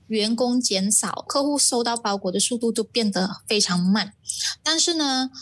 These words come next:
我们在这个问题上面呢，我们就尽量的就是找更多家的公司去为我们的客户做服务，确保他们可以在限定的时间之内，他们都会收到他们的包裹。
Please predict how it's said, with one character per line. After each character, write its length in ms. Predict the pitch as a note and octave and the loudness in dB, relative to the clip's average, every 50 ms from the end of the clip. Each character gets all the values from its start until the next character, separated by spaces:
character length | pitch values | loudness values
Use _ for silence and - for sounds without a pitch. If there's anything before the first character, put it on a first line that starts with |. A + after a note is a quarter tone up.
| - - - | -20 -14 -4
我 100 | - A3+ | -2 0
们 140 | G#3 G#3+ A3+ | 0 2 2
在 180 | A3+ D#4+ D#4+ D#4 | 2 2 2 0
这 180 | D#4+ F4 E4 | 0 -2 -2
个 120 | D#4+ D#4+ D4+ | -2 -2 -4
问 200 | C#4+ D#4 D#4+ D#4 | -2 -2 -4 -4
题 160 | B3+ A#3+ G3+ | -2 -2 0
上 240 | - - A#3+ A#3+ A#3+ | 0 0 0 0 0
面 200 | B3 B3+ A#3+ A3+ | 0 0 0 0
呢， 140 | G#3+ G3+ G3+ | -2 -2 -4
我 120 | F#3+ F#3 | -2 0
们 120 | F#3+ F#3+ | 0 2
就 140 | F#3+ - B3 | 2 2 0
尽 380 | A#3+ - - - B3 G#3 G3 G#3 | -2 0 0 2 2 4 4 4
量 280 | A3 C4+ C#4+ C4+ B3 | 4 2 2 4 4
的 120 | A3+ G#3+ G#3 | 4 2 2
就 140 | - A#3+ A#3 | 2 2 2
是 180 | - - A#3+ | 2 2 0
找 340 | A#3 - - A3 F#3+ F#3 F#3 F#3+ - _ | 0 0 0 0 0 0 -2 -4 -6 _
更 240 | - E4 D4+ C4+ B3 | -4 -2 0 0 0
多 340 | - C4 A#3+ G#3+ G#3 G#3 | 0 0 0 2 0 0
家 360 | G3+ G#3 - B3 G#3 G3+ G#3 G#3 | 0 0 0 0 0 -2 -2 -2
的 100 | G#3+ G#3 | -4 -2
公 240 | G#3 A3+ G#3+ G3+ G3+ | -2 -2 -2 0 2
司 240 | G3+ - - G3+ F#3+ | 2 2 2 2 0
去 200 | F#3+ - C4+ A#3+ | 0 0 -2 -2
为 220 | A#3 B3 D4 C#4 A#3 G#3 | -2 -4 -4 -4 -2 0
我 140 | G3+ F#3+ | 0 0
们 220 | F#3 F#3 F#3 F3+ F#3+ | 0 0 -2 -2 -2
的 180 | F#3+ G3+ F#3 | -2 -2 -4
客 280 | - - - - C4 B3+ | -4 -4 -2 -2 0 0
户 280 | B3+ C#4 C4+ A#3 - - - | 0 0 0 0 -2 -2 -4
做 200 | - - C4+ A#3 | 0 0 0 0
服 260 | A3+ - - G3+ G3 | 0 -2 -2 0 0
务， 300 | F3 - C4 A#3+ F#3+ - - - - - - - | 2 2 2 2 0 -2 -6 -12 -16 -16 -6 -4
确 200 | - - G4 G4 | 0 0 2 2
保 160 | D#4+ A#3 G#3+ | 2 0 0
他 80 | B3 | 0
们 140 | C4 B3 A#3 | 0 0 0
可 140 | A3+ - B3+ | 0 0 0
以 80 | - - | 0 0
在 200 | - D#4 D4 A#3+ | 0 0 2 2
限 240 | - - F4 D4+ | 4 2 2 0
定 120 | D4 C#4+ B3 | -2 -4 -4
的 80 | G#3 | 0
时 240 | G#3 - - - G#3+ | 2 2 2 2 0
间 180 | G3 A3 G#3+ A3 | 0 -2 -2 0
之 180 | - A3+ A3+ | -2 -2 0
内， 280 | A3 A#3+ B3+ G#3+ G3 - - - - - | 0 0 0 -2 -2 -6 -14 -18 -16 -6
他 120 | - B3 | -4 -2
们 120 | A3+ G3+ G3 | 0 0 0
都 180 | - A3 A3 | 2 2 2
会 100 | A3 A#3+ A#3 | 2 4 4
收 300 | - - - A3 G3+ G3+ | 4 4 2 2 2 2
到 140 | G3+ G3+ G#3 | 0 0 0
他 120 | - G#3+ | -2 -2
们 120 | G3 F#3+ | -2 -2
的 80 | F#3 G3 | -2 -2
包 240 | - - F#3+ G3+ G3 | -2 -2 -2 -2 -2
裹。 280 | - - - - - | -2 -2 -2 -4 -4